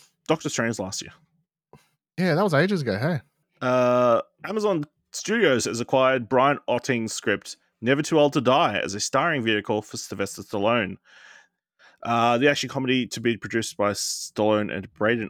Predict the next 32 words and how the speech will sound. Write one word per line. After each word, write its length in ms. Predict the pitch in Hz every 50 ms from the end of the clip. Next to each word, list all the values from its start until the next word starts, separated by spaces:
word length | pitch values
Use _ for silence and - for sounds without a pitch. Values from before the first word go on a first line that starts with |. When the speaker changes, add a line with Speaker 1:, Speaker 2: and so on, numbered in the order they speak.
| -
Speaker 1:
Aftergood 420 | 87 120 151 - - 101 95 95 98
for 120 | - 104
Balboa 480 | 90 98 101 107 98 113 107 107 104 98
Productions 580 | - 98 98 107 110 - - 85 87 90 -
watches 340 | - 110 117 - 143 110 - -
as 140 | - 98 78
a 40 | 82
mysterious 560 | 98 98 - - - 165 180 196 185 170 -
murder 380 | 120 127 139 143 135 113 101 - - - _
within 280 | - 107 101 - 113 101
a 80 | 95 95
retirement 560 | 95 95 - - 117 131 170 156 147 131 110
home 180 | 120 123 120
for 80 | 98 104
spies 640 | - - - 123 123 120 113 98 92 87 - - _ _ _ _ _
sparks 360 | - - 117 110 110 - -
a 80 | - -
Cold 320 | - - 110 113 123 110
Ho-, 220 | - - 101 -
Hi-, 200 | - - - 135 -
War 280 | 104 107 107 113 113 104
hero's 440 | 101 - 113 101 95 92 92 - - _ _ _ _
personal 380 | _ - 160 180 - 170 160 151
mission 360 | 156 156 - - 101 85 76 _ _ _ _ _ -
to 60 | 120
find 380 | - - 135 123 120 113 120 123
the 80 | 113
assassin 480 | 101 - - 98 95 90 - 87 82 78
living 300 | 90 92 92 92 95 95
among 300 | 95 90 78 67 65 65 - - _ _ _ _ _ _ _ _ _ _ _ _ _ _ _ _ _ _ _ _ _ _ _ _
them. 80 | 117 127
Speaker 2:
Um, 1040 | 127 123 123 120 120 120 120 120 120 117 113 117 131 143 139 - - 120 127 -